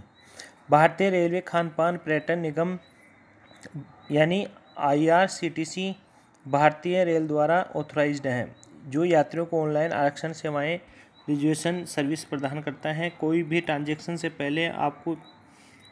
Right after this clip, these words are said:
प-, अपना पंजीकरण वेबसाइट, वेबसाइट का नाम है डब्ल्यू डब्ल्यू डब्ल्यू डॉट आई आर सी टी सी डॉट को डॉट इन पर करना होगा।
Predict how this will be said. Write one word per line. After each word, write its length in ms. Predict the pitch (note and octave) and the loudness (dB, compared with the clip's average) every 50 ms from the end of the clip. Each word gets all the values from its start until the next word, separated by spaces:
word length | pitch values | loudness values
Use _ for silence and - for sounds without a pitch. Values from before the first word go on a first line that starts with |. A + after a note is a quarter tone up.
| - - | -6 -2
प-, 180 | D#3+ D#3 - - | -2 -2 0 0
अपना 220 | D3+ D3 D#3 E3 E3 | -2 0 2 0 -2
पंजीकरण 560 | E3+ D#3+ D3 C3+ C#3 C#3 D3 D#3 E3+ F#3+ G3+ - - - - - - - - - | -2 -2 -6 -6 -6 -4 -4 -4 -4 -6 -8 -10 -14 -20 -20 -20 -20 -20 -10 -2
वेबसाइट, 600 | C#3+ C#3 C#3 C3+ - - D3 C#3 A#2 - - - - - | 0 0 0 0 0 2 2 2 2 0 -8 -16 -18 -12
वेबसाइट 440 | A2+ C3 C3 B2+ - - D3+ D3 D3+ | -8 -8 -8 -6 -2 -2 -2 0 0
का 120 | - D#3+ | -2 -4
नाम 260 | D#3 D3+ D3 D3 D3 | -2 -2 -4 -4 -4
है 180 | D3+ D#3+ F3+ G3 - - - - - - - _ _ _ _ _ _ _ _ _ - - - | -4 -4 -6 -6 -10 -18 -20 -20 -20 -20 -20 _ _ _ _ _ _ _ _ _ -20 -10 -2
डब्ल्यू 300 | C#3+ D3 D3 D#3+ F3 F#3 | -2 0 0 2 0 2
डब्ल्यू 320 | E3+ F3 D#3+ D#3+ E3 D#3+ | 2 0 0 2 0 0
डब्ल्यू 460 | D#3 D3 D#3 C#3+ C#3+ D3 D#3+ F3+ F#3 F3 E3 C#3+ C#3 | 0 0 -2 0 0 0 0 0 -2 -4 -8 -6 -2
डॉट 380 | D3+ D3+ D#3 E3 E3 - - - - _ _ _ - - - - | 0 2 2 2 0 -4 -12 -20 -20 _ _ _ -14 -12 -6 -2
आई 200 | C#3 D3+ E3 - | 0 0 0 0
आर 240 | - D3 D3+ E3 D#3+ | 2 2 2 2 0
सी 260 | - - - E3 D#3 | -2 -4 -4 -4 -4
टी 160 | D3+ - D#3 D3+ | -4 -4 -8 -6
सी 280 | D#3 - F3+ F3 F3 - - - | -6 -8 -8 -8 -8 -10 -10 -4
डॉट 260 | C#3+ D3 D3 D3 D3 | -2 -2 -2 -2 -4
को 200 | - - D3 D3+ D#3 D#3 - - - | -6 -2 -2 0 0 -2 -4 -10 -6
डॉट 320 | C3 C3+ C3+ C3+ C3+ - | -2 -2 -2 -2 -2 -4
इन 260 | F2 A2+ A#2+ A#2+ G#2 F#2+ - - - - - - - - - - - - | -6 -4 -4 -4 -6 -8 -12 -18 -20 -20 -20 -20 -20 -20 -20 -12 -2 2
पर 200 | D3 D3 D#3+ D#3+ | 2 4 4 2
करना 300 | D#3 - C#3 C3+ C#3 C#3 | -2 -4 -4 -4 -4 -6
होगा। 380 | B2+ C3+ E3 D#3+ D#3 E3+ F3 | -4 -4 -6 -4 -4 -4 -4